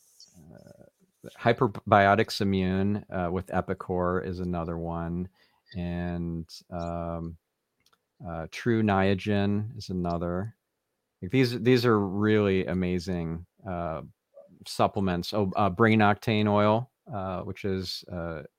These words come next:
a C eight chain of, uh, M C T oil, medium trig-, uh,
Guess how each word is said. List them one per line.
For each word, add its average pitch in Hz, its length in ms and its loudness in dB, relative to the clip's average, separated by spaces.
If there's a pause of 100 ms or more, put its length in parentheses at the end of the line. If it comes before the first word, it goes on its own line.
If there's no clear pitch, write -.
(120)
a 76 100 -10
C - 280 -4
eight 95 320 -2 (120)
chain 95 400 -4
of, 87 200 -6 (200)
uh, 87 220 -12 (640)
M 95 100 -4
C 95 180 -8
T 101 240 -4
oil, 92 360 0 (280)
medium 92 260 -2
trig-, 90 320 -8 (120)
uh, 90 220 -10